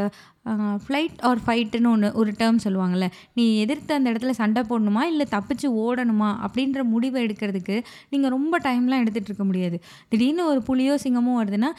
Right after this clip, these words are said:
நீ எதிர்த்து சண்டை போட போறியா, இல்ல ஓட போறியான்றது ஒரு fraction of செகண்ட்ஸ்குள்ள அந்த முடிவை உங்க mind எடுக்குதுல்ல. So, இந்த இதுக்கு இது வந்து ரொம்ப முக்கியம். இதுதான் நம்மளை உயிரோட வாழ வைக்கவே செஞ்சிருக்கோம்.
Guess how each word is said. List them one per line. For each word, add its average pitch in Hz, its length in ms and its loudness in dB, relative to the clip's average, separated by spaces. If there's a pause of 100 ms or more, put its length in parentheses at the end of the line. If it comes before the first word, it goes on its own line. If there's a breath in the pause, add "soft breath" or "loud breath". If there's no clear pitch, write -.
(200 loud breath)
நீ 254 220 2
எதிர்த்து 285 320 -4
சண்டை 262 240 -2
போட 240 180 -2
போறியா, 220 260 0
இல்ல 285 180 2
ஓட 277 220 2
போறியான்றது 247 580 -2
ஒரு 294 220 0
fraction 277 380 -2
of 311 120 -4 (120)
செகண்ட்ஸ்குள்ள 302 320 -6
அந்த 294 180 0
முடிவை 262 360 0
உங்க 233 200 2
mind 233 320 2
எடுக்குதுல்ல. 190 560 0 (300 loud breath)
So, 311 260 -2
இந்த 339 440 -4
இதுக்கு 311 400 -6
இது 269 180 -4
வந்து 277 180 -2
ரொம்ப 302 220 2
முக்கியம். 247 500 0
இதுதான் 226 380 -2
நம்மளை 233 200 0
உயிரோட 247 440 0
வாழ 233 320 0
வைக்கவே 240 380 -2
செஞ்சிருக்கோம். 202 460 -2